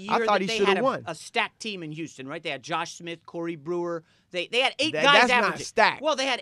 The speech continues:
Speaker 2: eight
Speaker 1: They
Speaker 2: guys
Speaker 1: had
Speaker 2: averaging
Speaker 1: Dwight
Speaker 2: double
Speaker 1: Howard,
Speaker 2: figures.
Speaker 1: who was
Speaker 2: Dwight
Speaker 1: hurt
Speaker 2: Howard
Speaker 1: for
Speaker 2: was
Speaker 1: half
Speaker 2: there.
Speaker 1: of the year.
Speaker 2: But they had eight players in double figures. That
Speaker 1: No,
Speaker 2: was
Speaker 1: they
Speaker 2: a,
Speaker 1: didn't.
Speaker 2: they had eight guys averaging double
Speaker 1: No, they
Speaker 2: figures. Look it
Speaker 1: didn't.
Speaker 2: up. I
Speaker 1: That's
Speaker 2: looked it up
Speaker 1: never
Speaker 2: this
Speaker 1: happened
Speaker 2: morning.
Speaker 1: in N B A
Speaker 2: Hundred percent.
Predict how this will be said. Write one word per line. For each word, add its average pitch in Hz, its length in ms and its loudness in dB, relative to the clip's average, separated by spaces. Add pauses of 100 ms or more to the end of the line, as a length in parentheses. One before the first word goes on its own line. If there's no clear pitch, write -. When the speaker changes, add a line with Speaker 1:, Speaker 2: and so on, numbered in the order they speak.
Speaker 2:
eight 311 180 -2
Speaker 1:
They 196 100 2
Speaker 2:
guys 254 120 8
Speaker 1:
had 233 180 8
Speaker 2:
averaging 208 180 6
Speaker 1:
Dwight 226 180 8
Speaker 2:
double 202 160 2
Speaker 1:
Howard, 220 380 6
Speaker 2:
figures. - 0 -
Speaker 1:
who 208 80 -2
was 180 200 2
Speaker 2:
Dwight 190 40 0
Speaker 1:
hurt 247 100 8
Speaker 2:
Howard 202 140 2
Speaker 1:
for 214 80 2
Speaker 2:
was 180 80 2
Speaker 1:
half 160 280 4
Speaker 2:
there. 156 60 -4
Speaker 1:
of 151 60 -4
the 143 80 -4
year. 127 260 -8
Speaker 2:
But 240 140 0
they 254 100 2
had 247 260 0
eight 269 260 -4
players 240 380 -2
in 185 120 -4
double 180 280 -2
figures. 220 460 -8 (160)
That - 80 0
Speaker 1:
No, - 40 8
Speaker 2:
was - 140 4
Speaker 1:
they 180 60 0
Speaker 2:
a, - 20 0
Speaker 1:
didn't. 262 320 0 (100)
Speaker 2:
they 254 100 4
had 233 220 -2
eight 269 220 0
guys 262 360 4
averaging 226 480 2
double 214 220 0
Speaker 1:
No, 170 80 2
they 165 120 2
Speaker 2:
figures. 147 100 -2
Look 147 120 0
it - 20 -2
Speaker 1:
didn't. 294 120 -2
Speaker 2:
up. 170 120 -2
I 135 60 0
Speaker 1:
That's 185 100 2
Speaker 2:
looked 175 80 -8
it 202 40 2
up 202 40 6
Speaker 1:
never 175 160 4
Speaker 2:
this 180 80 2
Speaker 1:
happened 170 280 2
Speaker 2:
morning. 151 120 -4
Speaker 1:
in - 20 -2
N 151 100 -2
B 147 40 -4
A - 40 0
Speaker 2:
Hundred 254 200 0
percent. 180 300 -2